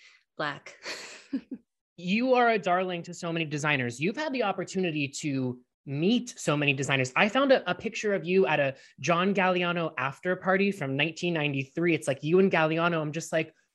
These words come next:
Speaker 2: "Holy fuck, the shoulders you've rubbed up against." What is it like to interact with, you know, Marc Jacobs we were just talking about and John Galliano, and get to be in conversation with these true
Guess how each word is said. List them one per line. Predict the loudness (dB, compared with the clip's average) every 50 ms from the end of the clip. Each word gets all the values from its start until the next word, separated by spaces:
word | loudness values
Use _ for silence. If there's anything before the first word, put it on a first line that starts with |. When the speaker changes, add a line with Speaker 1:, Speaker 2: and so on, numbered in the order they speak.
| _ _
Speaker 2:
"Holy | _ -6 -4 -2 0 -2 -2 -4
fuck, | -6 -2 0 0 0 0 -2 -2
the | -2 -2
shoulders | -2 -2 -4 -2 0 2 4 4 4 4 2 2 0 -2 -2 0
you've | 0 0 0 2 2
rubbed | 2 2 2 0
up | -2 -2 -2 -2
against." | -6 -2 0 -2 0 0 -2 -6 -8 -12 _ -20 -20 -20 _ _ _
What | _ 4 6 6 8
is | 6 4 2
it | 0 0
like | 4 4 4 4 2 0
to | -2 0
interact | 2 2 4 2 2 2 0 -2 0 -2
with, | -2 -2 -2 _
you | -6 -4
know, | -4 -4 -6
Marc | -2 2 2 2 2
Jacobs | 2 0 0 4 4 2 2 2
we | -2 0
were | 0 0
just | -2 -4 -4 -4
talking | -4 -4 -4 -4 0
about | 0 0 0
and | 0 0
John | 0 0 0 2
Galliano, | 2 2 2 2 2 0 0 -2 -2 -2 -4 -4
and | -6 -6 0
get | 0 0 0 -2
to | -6
be | -4 -2
in | -4 -4
conversation | -4 -4 -4 -2 -2 -2 -2 -2 0 -2 -2 0 -2 -4 -4
with | -6 -6 _
these | -8 -8 -8 -8
true | -14 -12 -4 0 2 4 6 6 6 6 4 2 0 -6